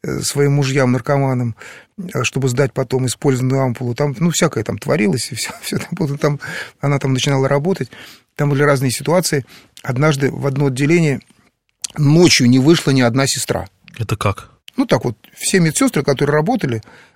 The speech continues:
Speaker 1: они не вышли на работу. А в отделении шестьдесят человек. Она в этом отделении как раз работала. А, и некому было делать обезболивающие, некому было дать снотворные.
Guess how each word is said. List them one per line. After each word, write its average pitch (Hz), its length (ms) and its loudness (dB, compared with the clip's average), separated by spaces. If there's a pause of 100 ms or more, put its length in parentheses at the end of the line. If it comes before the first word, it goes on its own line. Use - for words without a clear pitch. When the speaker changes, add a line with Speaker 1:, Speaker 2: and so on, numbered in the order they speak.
Speaker 1:
они 180 180 2
не 147 100 4
вышли 160 220 0
на 127 120 -2
работу. 101 420 -6 (420)
А - 140 -6
в 123 60 -2
отделении 180 300 4
шестьдесят 156 260 0
человек. 113 400 -2 (1080)
Она 143 160 2
в 135 40 4
этом 135 120 0
отделении 135 220 0
как 139 80 -2
раз 127 140 -2
работала. 139 480 -4 (460)
А, 135 280 4 (420)
и 147 500 4 (220)
некому 156 360 4
было 135 200 2
делать 123 300 -2
обезболивающие, 151 720 2
некому 139 300 -2
было 120 160 -2
дать 120 140 -4
снотворные. 147 600 -2